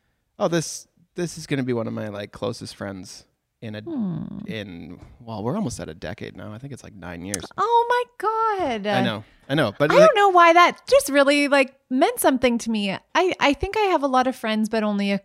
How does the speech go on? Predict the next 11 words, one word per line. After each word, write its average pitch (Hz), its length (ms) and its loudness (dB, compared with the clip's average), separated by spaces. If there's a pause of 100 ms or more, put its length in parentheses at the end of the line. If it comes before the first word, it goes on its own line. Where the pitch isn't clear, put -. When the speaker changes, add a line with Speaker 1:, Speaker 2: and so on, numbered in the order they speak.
(100)
Speaker 2:
few 214 260 -2
close 175 360 -4
friends. 302 520 -8
And 233 100 -2
I 233 80 2
don't 247 240 -2
think, 269 420 -4 (800)
I - 60 -20
think 381 140 -4 (120)
I'm 403 80 -2
not, 269 160 0